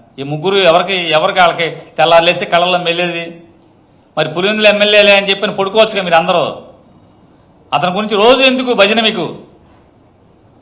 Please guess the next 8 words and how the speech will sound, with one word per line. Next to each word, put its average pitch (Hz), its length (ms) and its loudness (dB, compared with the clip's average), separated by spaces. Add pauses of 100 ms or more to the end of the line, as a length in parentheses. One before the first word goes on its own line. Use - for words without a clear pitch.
(680)
రోజు 233 220 0
భజన 233 300 2
కార్యక్రమమే 233 480 2
కదా 208 540 2 (960)
అందరూ 240 220 2
కలిసి, 220 460 0 (720)
ఎందుకు? 202 360 -10 (4000)
ఇవాళ 185 260 2